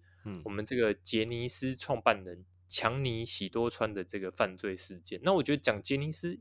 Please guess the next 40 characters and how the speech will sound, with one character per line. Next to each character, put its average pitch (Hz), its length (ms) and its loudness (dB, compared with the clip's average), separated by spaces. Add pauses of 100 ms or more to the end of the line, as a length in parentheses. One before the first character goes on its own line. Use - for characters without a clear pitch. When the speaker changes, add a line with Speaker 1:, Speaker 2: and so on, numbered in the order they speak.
Speaker 2:
应 185 180 -4
该 180 360 -2 (160)
没 123 100 -2
有 143 80 4
人 107 120 0
没 98 120 -6
听 120 180 -4
过 123 160 4
吧？ - 280 0 (260)
<laughs> - 240 -16
会 - 80 6
有 151 80 8
人 107 120 2
没 107 100 4
听 127 200 -2
过 131 140 4
吗？ 104 140 0 (220)
<laughs> - 280 -16
Speaker 1:
<laughs> - 240 -10
Speaker 2:
对 120 100 2
啊。 107 260 -4
Speaker 1:
对， 135 180 4 (500)
呃， - 260 -6 (440)
对 156 160 6
啊， 127 100 4
像 143 220 0
这 147 40 2
种， 135 120 6 (200)
呃， 85 560 -4
杰 117 140 0
尼 117 160 4
斯， 117 500 0 (400)
Speaker 2:
嗯， 107 120 -6
嗯。 113 140 -2
Speaker 1:
我 101 40 0
们 110 160 -2
这 143 120 -2
应 143 80 -2
该 139 160 0
是 135 420 -2